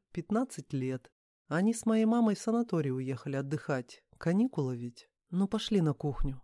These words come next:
я скоро потеряю сознание от голода, что будешь делать?» «Сначала искусственное дыхание». Рита театрально ахнула, прикрыла глазки и сделала вид, что падает.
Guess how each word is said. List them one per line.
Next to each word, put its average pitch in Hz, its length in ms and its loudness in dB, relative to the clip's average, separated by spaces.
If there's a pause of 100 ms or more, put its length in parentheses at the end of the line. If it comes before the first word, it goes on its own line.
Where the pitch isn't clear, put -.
я 156 180 0
скоро 175 280 0
потеряю 170 380 0
сознание 160 540 2
от 135 100 -6
голода, 131 400 -4
что - 240 0
будешь 131 300 -2
делать?» 123 420 -4 (460)
«Сначала 139 800 -4
искусственное 165 840 -4
дыхание». 156 760 -2 (440)
Рита 220 340 0
театрально 135 640 -2
ахнула, 196 520 -2
прикрыла 156 480 0
глазки 160 560 -2
и 180 80 2
сделала 208 480 4
вид, 208 220 2
что - 220 -2
падает. 131 680 -6